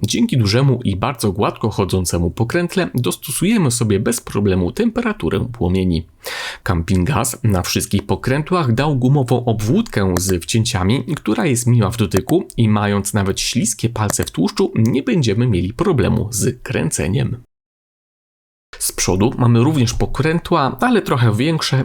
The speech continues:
i cztery. Czemu aż tyle? Otóż każdy palnik odpowiada za swoją strefę.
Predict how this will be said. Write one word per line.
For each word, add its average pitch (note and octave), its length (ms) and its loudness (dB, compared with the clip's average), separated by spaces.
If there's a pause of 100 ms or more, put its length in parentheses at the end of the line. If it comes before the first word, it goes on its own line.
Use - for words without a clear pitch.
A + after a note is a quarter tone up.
i A#2+ 120 2
cztery. E2+ 500 0 (360)
Czemu F#2 300 2
aż F#2+ 140 -6
tyle? F#2+ 380 0 (140)
Otóż A2+ 240 -2
każdy F#2+ 340 -2
palnik A2 540 0
odpowiada A2 720 0
za A2 220 0
swoją G2 420 0
strefę. A#2 500 0